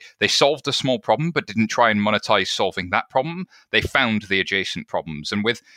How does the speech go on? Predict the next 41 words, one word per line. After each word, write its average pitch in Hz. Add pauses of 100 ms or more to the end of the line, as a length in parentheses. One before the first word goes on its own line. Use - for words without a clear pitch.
(140)
um, 101 (100)
Ant -
Financial, 110
probably 107
one 101
of 92
the 90
best 117
ones 90
was, 90
uh, 87
was - (540)
getting 117
into 95
payments, 80
making 120
it 117
really 113
easy 98
for -
somebody 87
to -
buy 95
things 90
online 107
or 90
buy 90
things 85
in 80
person. 98 (280)
And 117
by 110
doing 180
that, 92
they 98
got 98
access -
to 92
the 85
transaction 98
data. 76